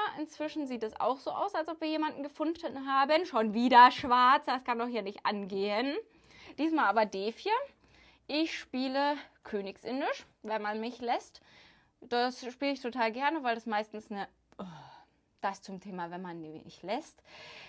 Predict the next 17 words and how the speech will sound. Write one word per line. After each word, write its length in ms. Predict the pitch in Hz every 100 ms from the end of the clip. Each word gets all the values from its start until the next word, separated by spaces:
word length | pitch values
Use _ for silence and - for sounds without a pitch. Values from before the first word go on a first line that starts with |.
| - -
äh, 180 | 196
weil 160 | 190 190
es 100 | 202
eine 260 | - 196 180
sehr 220 | 185 -
aggressive 440 | - 180 - 175
Eröffnung 420 | 156 151 240 277
ist, 160 | 285 311
wollte 180 | 247 262
ich 80 | 262
sagen. 420 | 214 233 247 226
Gut, 200 | 185 - -
jetzt 300 | 190 170 -
hier 220 | - 180 -
eben 240 | 175 151
kein 240 | - 240
Königsindisch. 840 | 254 294 247 - - 277 269 285 -